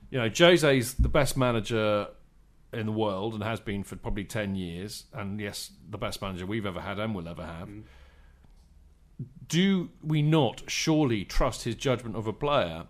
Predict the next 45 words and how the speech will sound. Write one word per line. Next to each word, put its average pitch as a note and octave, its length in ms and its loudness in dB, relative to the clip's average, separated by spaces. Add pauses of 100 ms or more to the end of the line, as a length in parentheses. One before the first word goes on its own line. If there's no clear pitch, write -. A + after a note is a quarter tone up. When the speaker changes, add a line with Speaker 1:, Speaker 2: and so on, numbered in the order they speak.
Speaker 1:
And A#2+ 120 -2
my D3 200 6
argument G#2 380 2
has A#2 100 -4
often A#2 260 -2
been G#2+ 200 0
with G#2 100 0
a G#2 40 -4
lot G2+ 100 -2
of G2 80 -8
these F#2 180 -8
kids F2 300 -8
is G2 140 -10
that, A2 240 -4 (480)
you A2 80 -8
know, G2 80 -4
people A2 180 -4
say, A#2+ 100 -6
"Oh, A3+ 120 2
look C4+ 240 0
at C4 80 -4
so-and-so, B3 500 2
look F3 160 0
how A#3+ 160 0
well A3 160 2
he's G#3 160 -4
doing F#3 340 2
at E3+ 120 -4
Crystal F3 340 -2
Palace E3 480 -4
or, A2+ 260 -4
or B2+ 240 -4
other B2+ 300 0
shit - 320 -6
teams." F2+ 420 -4 (440)
And D3 100 -4
I D#3 60 0
say, D3+ 240 2
"Well, D#3+ 360 4
he F3 80 2
wasn't F#3 300 4
good A3+ 80 0
enough A#3 280 4
for - 60 -14
Chelsea." E2 540 -4